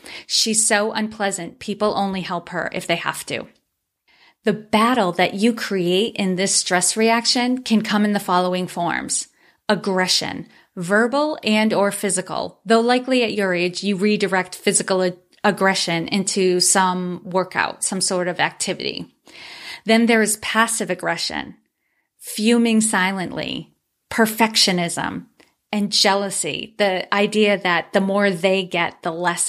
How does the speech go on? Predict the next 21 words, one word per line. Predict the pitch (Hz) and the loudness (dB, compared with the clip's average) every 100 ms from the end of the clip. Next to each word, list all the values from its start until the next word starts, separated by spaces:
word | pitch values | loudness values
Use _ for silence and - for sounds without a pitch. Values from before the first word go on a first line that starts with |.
| - | -2
I | 185 202 202 | 0 0 0
get, | 165 - - _ - - _ | -2 -4 -6 _ -20 -20 _
and | 214 208 | -2 0
second | - - 220 220 233 | 0 2 2 2 -2
guessing | 180 185 - 170 160 | 0 -2 -2 -4 -4
yourself. | 165 - - - - - _ _ | -4 0 -2 -2 -10 -16 _ _
And | 208 202 | -4 0
yep, | 285 339 _ | 0 -2 _
this | 277 269 | 0 2
battle | 247 269 247 202 | 2 2 2 2
is | 214 | 0
with | 185 180 190 | 0 -4 -2
you. | 185 - 170 - _ _ _ _ _ _ _ - - - - | -2 -2 -8 -18 _ _ _ _ _ _ _ -20 -20 -12 2
There | 262 262 | 6 6
is | 220 | 6
more | 226 233 285 - | 4 4 0 2
energy | 220 214 208 202 190 | 2 2 -2 -2 -2
in | - 190 | -2 -2
this | 190 | 0
stress | - - 262 277 - | -2 0 0 0 -2
reaction | 196 175 165 - 175 160 170 | -2 -2 -2 -4 -6 -6 -8